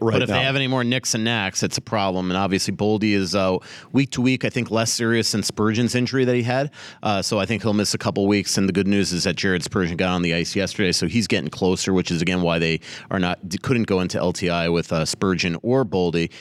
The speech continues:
Speaker 2: You can't just make it up, and you certainly don't want all of a sudden those guys be ready to play and they're inel-, ineligible to play.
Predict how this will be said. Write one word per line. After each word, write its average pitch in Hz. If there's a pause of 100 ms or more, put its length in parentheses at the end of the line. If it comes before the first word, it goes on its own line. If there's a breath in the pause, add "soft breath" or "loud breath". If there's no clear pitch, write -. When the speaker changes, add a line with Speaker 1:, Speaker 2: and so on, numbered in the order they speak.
Speaker 2:
You -
can't 101
just -
make 92
it 87
up, 85
and 82
you 80
certainly 87
don't 87
want 82
all 92
of 85
a -
sudden 87
those 82
guys 85
be 90
ready 82
to 73
play 90
and 80
they're 76
inel-, 82
ineligible 85
to 71
play. 82